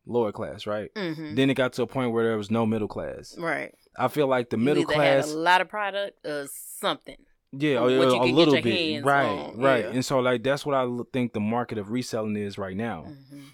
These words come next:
Speaker 1: And so I feel like because so many people complain about resellers and
Speaker 2: Mm-hmm.
Speaker 1: this and that, this is their way of saying they're doing something about it.
Speaker 2: Okay, yeah.
Speaker 1: You know what
Speaker 2: I
Speaker 1: I'm
Speaker 2: get
Speaker 1: saying?
Speaker 2: that, yeah.
Speaker 1: Because, you know, when you look at the sneakers app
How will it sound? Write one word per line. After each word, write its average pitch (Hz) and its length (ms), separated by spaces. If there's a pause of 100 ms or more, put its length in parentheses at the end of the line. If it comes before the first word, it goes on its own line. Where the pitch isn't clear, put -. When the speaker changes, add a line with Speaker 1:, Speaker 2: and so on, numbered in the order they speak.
(100)
Speaker 1:
And 120 160
so 110 460 (720)
I 131 140
feel 131 240
like 113 380 (200)
because 123 340
so 127 120
many 123 180
people 117 280
complain 117 420
about 104 400 (580)
resellers 95 880
and 95 100
Speaker 2:
Mm-hmm. 95 60
Speaker 1:
this 101 360
and 95 140
that, 95 260
this 113 240
is 98 140
their 107 240
way 104 200
of 98 160
saying 107 380
they're 98 240
doing 113 440
something 104 480 (440)
about 104 640
it. - 160 (200)
Speaker 2:
Okay, 143 400 (140)
yeah. 233 260 (280)
Speaker 1:
You 110 140
know 120 80
what 120 100
Speaker 2:
I - 20
Speaker 1:
I'm 120 60
Speaker 2:
get - 80
Speaker 1:
saying? 120 460
Speaker 2:
that, - 60
yeah. 151 200
Speaker 1:
Because, 123 420
you 123 60
know, 120 140
when 117 120
you 117 80
look 117 160
at 120 80
the 110 60
sneakers 123 480
app 101 360